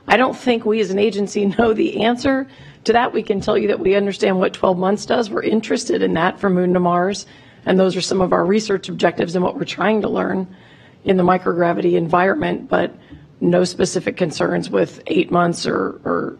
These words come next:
even up to a year. And so far, our data suggests that as long as we've got the right mitigations on board, exercise, you know, the crew spends about two and a half hours a day with cardio and,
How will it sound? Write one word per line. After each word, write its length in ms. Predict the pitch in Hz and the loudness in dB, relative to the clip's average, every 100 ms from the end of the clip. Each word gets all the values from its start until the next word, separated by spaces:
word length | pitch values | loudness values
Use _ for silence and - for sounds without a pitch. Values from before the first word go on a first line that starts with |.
| - | -6
even 440 | - 175 170 170 - | -2 0 0 -2 0
up 220 | - - | -2 0
to 120 | 175 | -2
a 40 | |
year. 340 | 170 175 175 170 | 0 0 0 0
And 180 | - - | -2 -2
so 160 | 247 | -2
far, 220 | 277 185 | 0 0
our 140 | 185 175 | 0 0
data 340 | - 101 302 | 0 -2 -4
suggests 540 | - - - 190 - - | -8 -8 -2 -2 -2 -6
that 100 | - | -4
as 100 | 175 | 0
long 200 | 196 196 | 0 0
as 100 | 196 | -2
we've 100 | 180 | 0
got 220 | - - | 0 -2
the 80 | 185 | 0
right 340 | 180 185 - - - - - - - | 2 0 -2 -18 -20 -20 -20 -8 2
mitigations 640 | 202 185 196 180 196 180 | 2 2 0 0 0 2
on 160 | 175 | 0
board, 320 | 170 175 180 180 | 2 2 2 0
exercise, 1000 | 196 196 196 180 196 185 185 180 175 - - - - | -2 -2 -6 0 0 2 2 0 -2 -12 -20 -20 -4
you 60 | 175 | -2
know, 60 | |
the 80 | 175 | -2
crew 180 | - 190 | 0 -2
spends 280 | - 185 175 | 0 0 2
about 220 | 180 - | 0 -2
two 140 | - | -2
and 80 | 190 | 0
a 40 | 180 | 0
half 140 | 175 | 0
hours 360 | 175 180 175 185 | 0 2 0 0
a 40 | |
day 320 | 180 185 180 | 0 2 2
with 220 | 180 185 | 0 -6
cardio 600 | - 220 202 196 190 190 | -2 0 2 2 2 2
and, 200 | - 269 | 0 -6